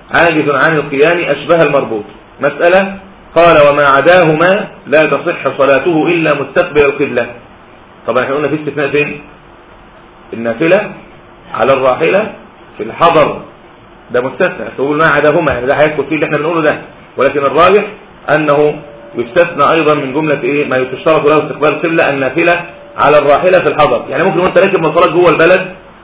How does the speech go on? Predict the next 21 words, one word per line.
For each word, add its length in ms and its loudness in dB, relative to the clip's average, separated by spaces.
تصلي 440 0
وانت 200 -2
جالس، 360 0
وتصلي 400 0
إلى 100 2
غير 200 4
القبلة 460 -2
بغير 380 0
حرج 300 0
شرعي 280 -2
في 120 -4
هذا 140 -4
الباب، 220 -12
لأن 200 -4
النافلة 420 -2
مبناة 200 -4
على 160 -2
الإيه؟ 260 -4
على 100 0
التوسيع 520 -4
والتيسير. 440 -6